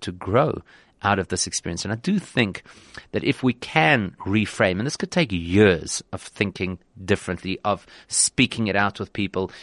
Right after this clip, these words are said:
of study, even speaking to God in our prayers, till we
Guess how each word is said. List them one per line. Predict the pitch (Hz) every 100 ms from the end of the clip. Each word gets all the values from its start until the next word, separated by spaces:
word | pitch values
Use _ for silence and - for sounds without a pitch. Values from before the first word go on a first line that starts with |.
| -
of | 101 95
study, | - - - 120 113 95 95 - _ _ _ _ _ _ _ _ _ - -
even | 110 104 101 -
speaking | - - 117 117
to | -
God | 98 107 131
in | 131
our | 95
prayers, | - 190 - - - - - - _ - _ _
till | - 190 -
we | 156